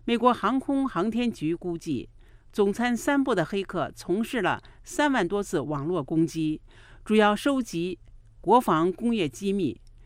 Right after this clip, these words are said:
其中五百多次被认为是对美国国防体系的重大网络攻击。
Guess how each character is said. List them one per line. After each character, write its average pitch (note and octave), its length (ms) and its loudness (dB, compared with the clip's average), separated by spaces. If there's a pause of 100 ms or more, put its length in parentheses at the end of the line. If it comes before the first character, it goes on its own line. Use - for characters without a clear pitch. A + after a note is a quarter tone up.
(260)
其 - 160 0
中 B3+ 200 4
五 A3+ 160 -2
百 F#3+ 240 -2
多 G3 160 0
次 F#3 300 -2
被 F#3 240 -2
认 A3 220 0
为 D#3 260 -2
是 A#3 140 -6
对 A3 160 2
美 D#3 180 0
国 F3 180 -4
国 G3+ 220 -2
防 G#3 220 -2
体 C3+ 260 -6
系 G#3 240 -6
的 C#3 300 -6
重 A3 260 -2
大 F#3 260 -4
网 C3+ 240 -6
络 D#3 160 0
攻 E3 220 0
击。 D#3+ 320 -4